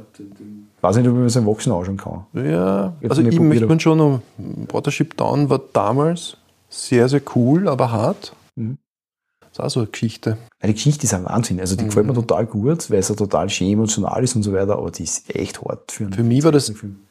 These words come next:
Speaker 2: Ende so, es war ein trauriges Ende, aber auch ein versöhnliches Ende irgendwie.
Speaker 1: Ja, genau.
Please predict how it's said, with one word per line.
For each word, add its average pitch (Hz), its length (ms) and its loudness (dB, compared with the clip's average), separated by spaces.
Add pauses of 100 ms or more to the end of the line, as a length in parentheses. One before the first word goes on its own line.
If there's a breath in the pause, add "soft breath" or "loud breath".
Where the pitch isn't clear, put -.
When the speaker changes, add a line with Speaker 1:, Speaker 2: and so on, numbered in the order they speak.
(140)
Speaker 2:
Ende 160 680 2 (140)
so, 139 680 2 (760)
es 120 140 0
war 131 100 6
ein 123 60 -2
trauriges 135 500 4
Ende, 147 320 2
aber 139 140 6
auch 135 80 0
ein 151 80 2
versöhnliches 120 640 2
Ende 113 280 -2
irgendwie. 110 580 0
Speaker 1:
Ja, 117 100 -4
genau. 131 220 -6